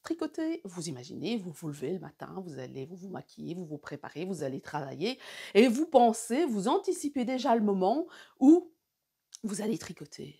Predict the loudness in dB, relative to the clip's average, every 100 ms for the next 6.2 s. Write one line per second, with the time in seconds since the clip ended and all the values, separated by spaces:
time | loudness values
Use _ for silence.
0 | -12 -4 -2 -2 0 -2 0 -2 0 2
1 | 2 2 0 0 -4 -14 -20 -8 0 2
2 | 2 2 2 2 0 -2 -6 -6 -6 -8
3 | -8 -14 -20 -10 2 2 2 -6 0 2
4 | 4 2 2 6 8 6 2 4 4 2
5 | 0 0 0 4 4 4 4 4 4 0
6 | -2